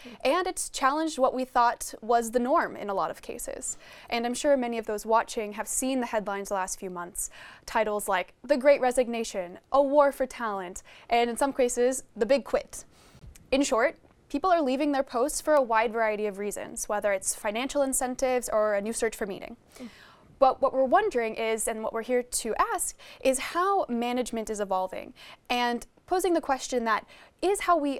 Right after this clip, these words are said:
attract talent and actually what it might even mean to be a talent at a point of transformation.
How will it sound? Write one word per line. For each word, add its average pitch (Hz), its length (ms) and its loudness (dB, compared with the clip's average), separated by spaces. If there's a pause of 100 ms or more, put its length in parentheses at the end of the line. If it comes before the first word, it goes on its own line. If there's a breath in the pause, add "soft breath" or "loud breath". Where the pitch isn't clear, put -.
attract 247 520 0
talent 202 520 -8 (260)
and 254 160 -6
actually 339 300 -2
what 302 340 -4
it 381 100 0
might 277 240 0
even 220 460 -2
mean 240 560 -2
to - 140 -10
be 302 400 0 (240)
a 220 80 0
talent 190 500 -6 (420 soft breath)
at 262 120 6
a 285 40 4
point 247 280 -6
of - 80 -6
transformation. 202 880 -10